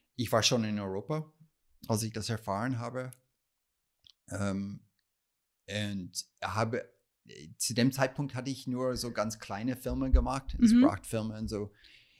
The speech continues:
Speaker 1: Und wusste nicht so genau, ob ich wirklich Filmemacher werden will. Aber ich habe einige Aufnahmen mit ihm gemacht, Anfang der neunziger.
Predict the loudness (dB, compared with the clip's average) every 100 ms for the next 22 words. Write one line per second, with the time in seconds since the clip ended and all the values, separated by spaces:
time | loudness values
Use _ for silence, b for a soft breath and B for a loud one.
0 | _ -4 0 0 0 -4 -4 -2 0 2
1 | 2 0 -8 -4 -2 -2 -2 -4 -6 -8
2 | -6 -2 0 0 0 -4 -8 -10 -10 -12
3 | -4 0 2 0 -4 -8 -4 -2 -4 -4
4 | -8 -10 _ _ _ _ _ _ _ _
5 | _ _ 0 2 2 0 -4 -6 -6 _
6 | _ _ _ 2 6 8 6 2 0 -2
7 | -2 -4 -4 -6 -6 -4 -6 -8 -18 -10
8 | -8 -6 -6 -6 -6 -6 -6 -6 -6 -6